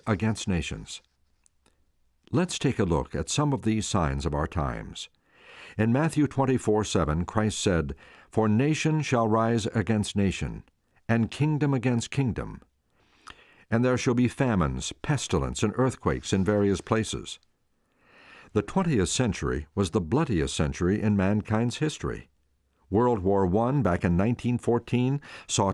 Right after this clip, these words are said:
twenty million people sacrificed on the altar of war. World War Two witnessed the destruction of fifty million people.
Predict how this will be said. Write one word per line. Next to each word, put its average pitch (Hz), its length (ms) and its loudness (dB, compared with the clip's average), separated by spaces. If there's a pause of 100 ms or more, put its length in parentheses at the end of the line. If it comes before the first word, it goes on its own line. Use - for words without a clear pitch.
twenty 160 420 0
million 117 460 2
people 107 380 -2
sacrificed 78 840 -4
on 82 140 0
the 87 140 0
altar 95 360 0
of 92 220 -4
war. 76 460 -4 (880)
World 117 300 4
War 95 240 4
Two 170 280 0
witnessed 104 580 2
the 98 80 2
destruction 101 600 0
of 127 140 -2
fifty - 480 -2
million 67 360 0
people. 65 400 -10